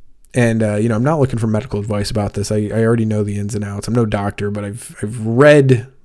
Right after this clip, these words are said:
both sides of the story here, and I've, I've read enough where I think I know enough where I wanna,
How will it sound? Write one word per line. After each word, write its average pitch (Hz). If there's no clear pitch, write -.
both 131
sides 110
of 104
the 104
story 104
here, 104
and 107
I've, 107
I've 120
read 147
enough 117
where 107
I 104
think 110
I 110
know 107
enough 104
where 107
I -
wanna, 107